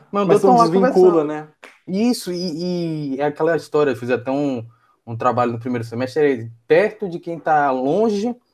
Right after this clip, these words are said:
Speaker 1: e longe de quem tá perto. Essa
Speaker 2: Uhum.
Speaker 1: questão de você tá ali do lado da pessoa, mas você às vezes tá falando com um cara que tá distante demais de você. Então tem isso
Speaker 2: Sim.
Speaker 1: também. E você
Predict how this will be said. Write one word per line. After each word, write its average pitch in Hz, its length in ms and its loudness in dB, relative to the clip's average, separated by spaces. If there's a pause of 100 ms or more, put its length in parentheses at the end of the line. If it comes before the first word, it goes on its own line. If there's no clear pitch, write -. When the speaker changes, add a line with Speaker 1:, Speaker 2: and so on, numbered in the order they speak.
(100)
Speaker 1:
e 151 320 -6
longe 185 340 2
de 190 80 -4
quem 190 120 -6
tá 180 160 0
perto. 135 480 -2 (420)
Essa 131 200 -2
Speaker 2:
Uhum. 143 60 -2
Speaker 1:
questão 147 400 0
de 147 60 -6
você 147 260 -2
tá 175 140 2
ali 165 160 2
do 165 180 -2
lado 196 360 6
da 240 120 6
pessoa, 220 560 0
mas 254 160 0
você 233 240 -4
às 220 100 -2
vezes 226 200 -2
tá 240 120 -6
falando 233 220 -10
com 240 260 -4 (380)
um 220 120 -10
cara 240 240 -2
que 269 80 -20
tá 254 260 0
distante 240 800 -2
demais 196 480 2
de 147 100 -2
você. 123 460 -4 (480)
Então 131 300 -4
tem 170 200 -4
isso 160 160 -12
Speaker 2:
Sim. - 80 -20
Speaker 1:
também. 160 400 -2 (580)
E 202 200 -2
você 233 480 2